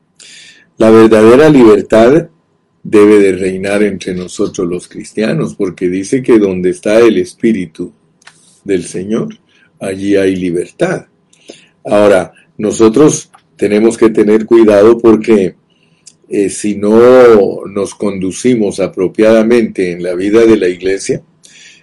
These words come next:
entonces nosotros podemos dañar esa libertad.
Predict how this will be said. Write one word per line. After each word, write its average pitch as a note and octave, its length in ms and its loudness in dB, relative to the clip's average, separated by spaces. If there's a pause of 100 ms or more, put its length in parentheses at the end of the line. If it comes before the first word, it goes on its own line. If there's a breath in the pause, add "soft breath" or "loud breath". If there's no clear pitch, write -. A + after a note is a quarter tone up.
(120)
entonces A2 460 2
nosotros G#2+ 640 2
podemos G2 680 -2 (120)
dañar F#2+ 580 -2 (500)
esa F#2+ 520 -4
libertad. F2 760 -6